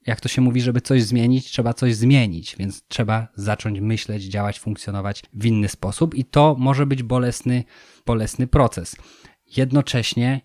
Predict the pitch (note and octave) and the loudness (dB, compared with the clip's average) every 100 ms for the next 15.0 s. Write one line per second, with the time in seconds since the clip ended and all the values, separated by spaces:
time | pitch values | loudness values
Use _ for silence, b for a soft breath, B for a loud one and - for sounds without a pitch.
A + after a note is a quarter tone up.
0 | - B2+ C3+ C3 A#2+ A#2 A2+ G#2 A2 G#2 | 0 2 4 2 0 0 0 0 0 0
1 | G#2+ G2 G2 G2 - - G#2 G2+ F#2 F#2 | -2 -4 -2 -4 -6 -4 -2 -2 -2 -2
2 | F2+ F#2 - - D3 C3 A#2 C3+ C3 C3+ | -2 -8 -10 -2 -2 0 2 4 4 4
3 | D3+ C#3 A#2 B2 - A#2+ - A2+ A2+ - | 4 2 -2 -6 -2 -2 -2 -4 -4 -6
4 | G2+ G#2 - A#2 G#2+ G2+ G#2 G2+ G2+ G#2+ | -6 -6 -2 -2 -2 -4 -6 -6 -8 -8
5 | G#2+ - A#2+ A#2 A#2+ A#2 - - A2 A#2 | -6 -4 -6 -4 -2 -2 -4 -2 0 0
6 | G#2+ G2+ G#2 G#2 - G#2+ G#2 G2 - G#2 | -2 -4 -6 -6 -6 -4 -4 -4 -4 -4
7 | G2+ A2 G#2+ G2+ G#2+ G#2 G#2+ G#2 B2 A2 | 0 -2 0 -2 0 2 2 2 0 0
8 | - G#2+ G2+ G2+ A2+ G#2 G#2+ A2+ A2 A2+ | -4 -6 -6 -6 -6 -4 -4 -2 -2 -4
9 | A2 - A2+ - A2+ - A#2+ - B B | -6 -8 -8 -4 -4 -2 -4 -4 B B
10 | B - C3 C#3 D3 B2 A2+ C3+ A#2 B2 | B -6 2 2 2 -2 0 2 2 0
11 | A#2+ B2 B2 B2 - G2+ G#2 G2+ G2+ F#2+ | 2 2 2 0 -2 -4 -2 -2 -4 -6
12 | F#2 F#2+ F2+ G#2+ G#2 - A2+ A#2 A2 G#2 | -8 -8 -6 -2 -2 -2 0 0 -2 -4
13 | - G2 G#2 G2+ - - A2 - A2 G#2+ | -6 -6 -6 -6 -8 -8 -8 -6 -6 -4
14 | G2+ G2+ G#2 G2 G#2 G#2 G2 A2 G#2+ G2+ | -6 -4 -4 -6 -4 -6 -4 -2 -2 -4